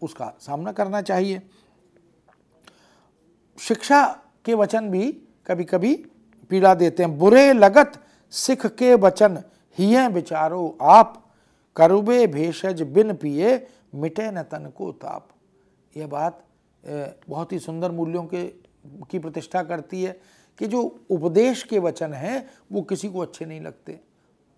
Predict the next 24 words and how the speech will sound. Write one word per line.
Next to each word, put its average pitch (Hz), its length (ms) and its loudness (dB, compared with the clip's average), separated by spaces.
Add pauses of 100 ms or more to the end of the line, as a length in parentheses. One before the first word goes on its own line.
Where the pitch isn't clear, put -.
(160)
"पर 240 160 10
उपदेश 196 600 0
कुशल 196 380 -6
बहु 165 220 -4
तेरे", 156 360 -10 (200)
यह 165 120 -2
बात 143 280 -4 (220)
तुलसी 160 280 -8
ने 160 120 -12
भी 165 160 -10
और 156 240 -8
अन्य 151 380 -12
संतों 147 340 -16
ने 160 100 -12
भी 156 140 -14
कही। 151 280 -8 (440)
लेकिन 202 460 0 (1080)
शिक्षा 262 480 -2
के 226 220 -4
वचन 220 360 -8
सामान्य 220 720 -4
मानव 175 360 -6
स्वभाव 147 540 -6
है 247 280 -2